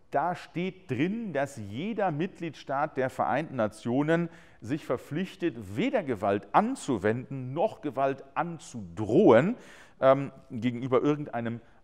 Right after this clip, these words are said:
anderen Mitgliedstaat der Vereinten Nationen. Also nach fünfundvierzig hat man dann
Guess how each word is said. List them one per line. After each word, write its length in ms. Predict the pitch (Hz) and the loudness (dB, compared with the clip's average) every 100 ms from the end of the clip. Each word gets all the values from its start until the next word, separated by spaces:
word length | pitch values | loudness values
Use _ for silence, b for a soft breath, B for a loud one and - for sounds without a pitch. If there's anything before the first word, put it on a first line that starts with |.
| - | -6
anderen 500 | 113 170 165 120 107 | -2 -2 -2 -2 -2
Mitgliedstaat 600 | 117 - 104 - 101 101 | -4 -4 -8 -2 -2 0
der 100 | 104 | -2
Vereinten 640 | - - 101 101 - 104 - b b | -2 -4 -4 -6 -8 -12 -14 b b
Nationen. 680 | 113 117 - 147 156 107 76 - - - | -2 -2 2 4 4 0 -2 -18 -20 -14
Also 440 | - 120 127 95 - - | -6 -4 -2 -6 -6 -16
nach 440 | 117 110 127 180 - | -14 -6 -4 -4 -4
fünfundvierzig 800 | 160 139 117 - 143 - 160 | -6 -6 -6 -4 -4 -4 -4
hat 200 | 123 143 | -2 -2
man 240 | 160 135 107 | 0 -2 4
dann 340 | 113 156 127 | 4 4 -4